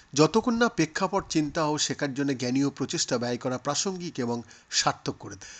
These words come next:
লোমব্রোজো যুক্তি, শেখার এবং অন্যান্য উচ্চ স্তরের জ্ঞানীয় ফাংশনগুলির মধ্যে সীমানা নির্ধারণে চ্যালেঞ্জগুলি স্বীকার করে, যা জ্ঞানীয় বিজ্ঞানের ক্ষেত্রের মধ্যে বিতর্কের একটা ক্ষেত্র। পর্যালোচনাটি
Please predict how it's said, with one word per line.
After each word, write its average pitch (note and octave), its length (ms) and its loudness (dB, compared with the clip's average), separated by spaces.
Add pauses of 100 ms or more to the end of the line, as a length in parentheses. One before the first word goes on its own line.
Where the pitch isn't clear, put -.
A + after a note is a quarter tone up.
(120)
লোমব্রোজো F#3+ 380 8
যুক্তি, A#3+ 460 2 (460)
শেখার A#3 640 2
এবং D#3+ 340 2
অন্যান্য E3+ 460 2
উচ্চ D#3+ 260 0
স্তরের E3 400 0
জ্ঞানীয় C3+ 320 2
ফাংশনগুলির C#3+ 720 0
মধ্যে B2+ 580 0
সীমানা C3+ 400 0
নির্ধারণে C3+ 560 2
চ্যালেঞ্জগুলি C3 640 0 (520)
স্বীকার F3 400 2
করে, C3 340 -4 (440)
যা D3 280 4
জ্ঞানীয় D3+ 340 4
বিজ্ঞানের D#3+ 520 0
ক্ষেত্রের F3 480 0
মধ্যে C#3+ 600 2
বিতর্কের C#3 440 2
একটা - 280 -10
ক্ষেত্র। - 420 -2 (300)
পর্যালোচনাটি G3 960 6